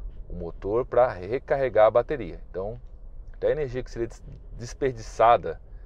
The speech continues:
quando eu freio, essa energia de movimento vira energia térmica, né? Vira calor no, na pinça e no disco,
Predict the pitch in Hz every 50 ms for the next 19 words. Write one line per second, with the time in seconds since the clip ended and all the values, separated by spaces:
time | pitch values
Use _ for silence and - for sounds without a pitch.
0 | - - - - - 87 90 87 - - 98 104 117 120 113 92 78 - - -
1 | - - - - - - - - - 82 78 - - - 82 85 90 90 87 82
2 | 92 101 98 98 98 101 95 92 95 92 92 90 85 - - - - 92 92 95
3 | 92 90 87 80 85 92 85 - - - - - - - - - - - - -
4 | - - - - 117 120 127 110 90 78 - - 78 76 92 107 110 80 85 87
5 | 85 87 80 78 - - - - - - - - - - 104 95 90 92 113 127
6 | 123 - - - - - - - - - - - 87 87 82 85 85 82 - -
7 | 92 104 104 - - 92 82 80 80 76 95 110 127 - - -